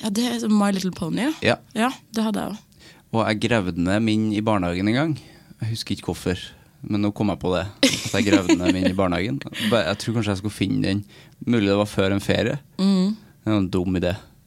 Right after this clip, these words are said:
Speaker 2: Skal jeg liksom finne den igjen etterpå?
Speaker 1: Ja, ja, se om den var der, liksom.
Speaker 2: Fant jo aldri den igjen.
Speaker 1: Ah.
Speaker 2: Husker den var, eh, gul.
Speaker 1: Og det var, det var jo dumt, da.
Speaker 2: Ja, dumt.
Speaker 1: Yndlingsponnien sikkert, da.
Speaker 2: Ja, ja. Ja, det var kjipt.
Speaker 1: Ja.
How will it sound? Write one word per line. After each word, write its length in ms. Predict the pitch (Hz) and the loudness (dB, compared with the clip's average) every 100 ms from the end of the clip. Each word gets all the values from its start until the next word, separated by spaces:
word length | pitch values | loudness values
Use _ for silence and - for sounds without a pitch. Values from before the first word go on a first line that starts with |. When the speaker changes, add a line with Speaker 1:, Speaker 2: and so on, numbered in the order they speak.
| - | -20
Speaker 2:
Skal 220 | - 104 95 | -6 0 0
jeg 80 | |
liksom 100 | 92 | 0
finne 300 | 92 87 82 85 | -2 -2 -2 -2
den 80 | |
igjen 240 | 90 87 87 | -2 -2 -4
etterpå? 320 | - - 120 226 | -8 -6 -2 2
Speaker 1:
Ja, 220 | 233 240 | 4 2
ja, 40 | 196 | 2
se 160 | - 185 | 0 2
om 80 | |
den 160 | 180 175 | 2 2
var 240 | 151 139 | 0 0
der, 80 | 160 | 0
liksom. 300 | 220 202 147 | -2 -2 -4
Speaker 2:
Fant 160 | 131 85 | -2 -2
jo 80 | 90 | 0
aldri 240 | 90 95 | 0 0
den 140 | 104 107 | 0 0
igjen. 140 | 127 - - - 170 | -2 -4 -6 -6 -6
Speaker 1:
Ah. 400 | 165 151 139 - - - - - | -2 -2 -4 -8 -14 -20 -20 -20
Speaker 2:
Husker 220 | - - 98 | -14 -8 -4
den 140 | 92 | -4
var, 160 | 92 - _ - | -6 -8 _ -14
eh, 520 | 92 90 90 90 90 92 | -10 -4 -2 -2 -2 -2
gul. 220 | 117 - - - - - - - - - - | -2 -4 -8 -16 -20 -20 -20 -20 -20 -16 -10
Speaker 1:
Og 60 | 180 | -6
det 140 | 175 | -4
var, 140 | 180 160 | -4 -6
det 160 | - 185 | -6 -4
var 140 | 208 | -4
jo 20 | |
dumt, 300 | 160 190 247 | -2 -4 -6
da. 60 | 302 - 190 | -8 -8 -2
Speaker 2:
Ja, 80 | 180 | 0
dumt. 380 | 208 - - - - | 0 -4 -6 -6 -2
Speaker 1:
Yndlingsponnien 680 | 226 202 165 151 - 147 196 | 2 2 0 -4 -6 -6 -6
sikkert, 220 | 254 220 190 | -6 -6 -6
da. 60 | 269 - - | -8 -10 -6
Speaker 2:
Ja, 140 | 85 113 | -2 0
ja. 140 | 113 - - _ _ _ _ - - - - - _ _ - | 0 -4 -14 _ _ _ _ -20 -20 -20 -20 -20 _ _ -2
Ja, 80 | |
det 80 | 104 | 0
var 80 | 131 | 2
kjipt. 380 | 127 - - - | 0 -4 -8 -10
Speaker 1:
Ja. 140 | 180 | -8